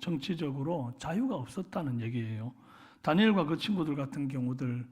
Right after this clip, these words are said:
생각해 보면 이렇게 바벨론 왕을 신으로 절하도록 강요받았던 때도 있었어요. 그래서 그거 안 한다고 했다가 또 이제 어려움을 당하고 사자 밥 될 뻔하고 뭐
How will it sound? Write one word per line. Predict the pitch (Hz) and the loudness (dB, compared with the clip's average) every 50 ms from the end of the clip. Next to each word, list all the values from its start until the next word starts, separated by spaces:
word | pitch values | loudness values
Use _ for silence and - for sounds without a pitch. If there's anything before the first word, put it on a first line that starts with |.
| - - - - _ - | -16 -20 -20 -20 _ -14
생각해 | - - 160 143 139 135 - - 123 | -8 -6 -2 -2 -2 -2 -4 -6 -6
보면 | 117 127 120 120 120 113 113 113 113 113 113 110 110 - _ - _ - - - - - - - - _ _ _ | -4 -2 -2 -2 -2 -2 -2 -4 -4 -4 -6 -8 -10 -12 _ -20 _ -20 -20 -20 -20 -20 -20 -20 -20 _ _ _
이렇게 | - 165 147 143 139 135 135 139 139 - - | 0 2 4 6 6 6 6 6 4 2 -2
바벨론 | - - 151 170 185 190 190 180 | -2 -2 2 2 4 4 4 4
왕을 | 165 160 165 175 175 170 160 160 156 156 156 175 196 226 | 4 4 4 4 4 2 2 2 2 0 0 -2 -4 -4
신으로 | - - - 226 208 180 170 160 156 151 147 147 165 185 - - - - - | -4 0 4 4 4 4 4 4 2 2 2 0 -2 -4 -8 -12 -20 -18 -12
절하도록 | 131 - 165 170 175 180 175 170 170 131 - - 170 147 151 135 131 139 170 180 | -6 -2 2 2 4 4 4 2 0 0 -2 -4 -4 -2 -2 -2 -2 -2 -4 -4
강요받았던 | - - 127 151 160 175 180 196 190 190 175 - - - - 170 147 143 135 | -4 -4 -2 0 0 0 2 2 2 2 0 -4 -6 -10 -6 -4 -4 -4 -4
때도 | - 139 123 117 127 120 131 | -4 -6 -6 -4 -4 -4 -4
있었어요. | 151 135 - - - - - - 127 127 170 214 - - - | -4 -6 -6 -8 -10 -12 -10 -8 -6 -4 -4 -4 -6 -8 -12
그래서 | - - 180 147 - - | -6 -6 -6 -6 -6 -6
그거 | - 170 175 175 | -4 -2 0 2
안 | 135 127 | 2 2
한다고 | 143 147 156 156 165 165 143 139 139 | 2 0 0 0 -2 -2 -2 0 -2
했다가 | 131 135 - - 127 120 127 139 147 135 123 127 156 202 - - - - - - - - - - - - - - - - - _ _ - | -4 -4 -6 -6 -4 -4 -2 -2 -2 -2 -2 -2 -2 -2 -4 -8 -18 -20 -20 -20 -20 -20 -20 -20 -20 -20 -20 -20 -20 -20 -20 _ _ -2
또 | 151 131 131 127 123 117 117 117 120 123 147 196 269 269 - - | 0 2 2 2 2 2 0 0 0 -2 -2 -4 -6 -8 -10 -12
이제 | - 147 123 131 - | -8 -6 -6 -4 -2
어려움을 | - 151 151 143 135 127 120 127 123 117 | -2 0 2 2 2 2 0 -2 -2 -4
당하고 | 120 104 110 - | -6 -8 -8 -8
사자 | - - - 143 131 165 147 | -8 -6 -6 -4 -4 -4 -2
밥 | 135 139 143 139 - | -2 -4 -4 -4 -4
될 | - 151 143 139 | -2 -2 -2 -2
뻔하고 | - 131 120 117 107 110 113 - - 110 | -2 -4 -2 -2 -4 -4 -8 -8 -8 -10
뭐 | 104 - - | -10 -12 -14